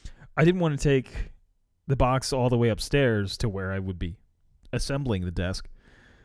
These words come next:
uh, since it had barbecue sauce on it. I was like, "Well, fuck, I guess I'll pull everything out of the box and then take it up, but piece by piece, up the stairs."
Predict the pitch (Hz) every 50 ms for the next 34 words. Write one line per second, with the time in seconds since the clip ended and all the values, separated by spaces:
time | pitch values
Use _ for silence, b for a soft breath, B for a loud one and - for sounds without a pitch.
0 | b b b b _ - 104 101 95 92 92 - 117 101 117 110 98 107 104 92
1 | 95 107 117 139 147 - - 107 92 - 113 95 90 90 - 101 90 92 110 117
2 | 95 92 87 90 90 85 95 92 - - - 131 98 90 - - 101 107 110 104
3 | - 123 107 95 92 - - - 127 123 120 113 123 135 113 110 104 104 98 95
4 | 95 98 104 107 107 104 - - 110 101 95 98 - 117 104 101 98 101 104 -
5 | 107 104 95 90 - - - - - 135 117 - - 110 107 101 110 135 120 104
6 | - - - - - - _ _ _ _ _ _ _ _ - 110 117 - - -
7 | - - 127 117 104 92 90 - - -